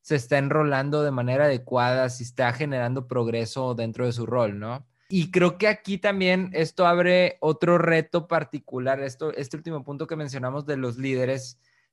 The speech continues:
para recursos humanos, porque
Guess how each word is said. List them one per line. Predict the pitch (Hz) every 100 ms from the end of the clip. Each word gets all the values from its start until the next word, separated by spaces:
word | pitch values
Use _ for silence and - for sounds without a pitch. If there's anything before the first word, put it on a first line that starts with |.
| _
para | 151 151 151
recursos | 147 139 156 156 170 170
humanos, | 156 151 151 123 123
porque | 143 123 147 143 139 -